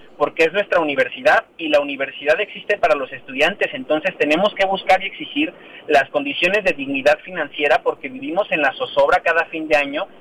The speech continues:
de tener que estar parchando las finanzas de la universidad para poder pagarle a nuestros, a nuestros maestros, a nuestros trabajadores.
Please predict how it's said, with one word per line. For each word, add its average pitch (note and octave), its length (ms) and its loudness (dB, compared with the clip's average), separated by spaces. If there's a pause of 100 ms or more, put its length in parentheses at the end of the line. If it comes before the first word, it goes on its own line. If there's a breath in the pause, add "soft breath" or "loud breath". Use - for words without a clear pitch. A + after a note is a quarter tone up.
(120)
de C#3+ 120 -4
tener C#3+ 280 2
que - 120 0
estar - 260 2
parchando D3+ 760 2
las C#3 220 0
finanzas C3 420 -6
de C#3+ 100 0
la C3+ 100 0
universidad B2 680 2 (320 soft breath)
para - 220 4
poder B2 340 -4
pagarle C#3 600 0
a C3 120 2
nuestros, A#2+ 720 -4
a B2 140 4
nuestros A#2+ 720 0
maestros, C#3+ 440 0
a C3 100 0
nuestros A#2 280 -4
trabajadores. A#2+ 640 2